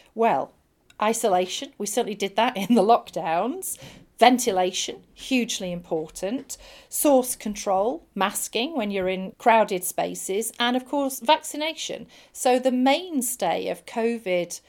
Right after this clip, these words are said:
control is exactly the <laughs> same, pretty much, as the mainstay of diphtheria control.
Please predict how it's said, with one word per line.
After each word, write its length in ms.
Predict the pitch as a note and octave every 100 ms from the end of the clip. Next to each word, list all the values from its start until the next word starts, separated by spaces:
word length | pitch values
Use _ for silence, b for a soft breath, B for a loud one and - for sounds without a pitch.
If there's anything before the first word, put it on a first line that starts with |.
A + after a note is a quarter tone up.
| b b b -
control 1040 | G3 F3 - B3+ D#4+ G3 D3+ G3 C4 B3+
is 180 | A#3+ A#3+
exactly 840 | C4 G#3 G#3 A#3 D#4+ G4+ - F#3+
the 120 | E3+ F#3
<laughs> 180 | - -
same, 280 | G#3+ F#3+ F#3
pretty 380 | - C4+ C4+ A#3
much, 380 | D3+ D#3 -
as 120 | A#3 A#3
the 120 | A#3+
mainstay 600 | A3 G#3 A3 - D#3 E3+
of 120 | F3+
diphtheria 600 | A3 - F4 E4 C4 E3+
control. 640 | F3 F3+ D3+ D3 D#3 -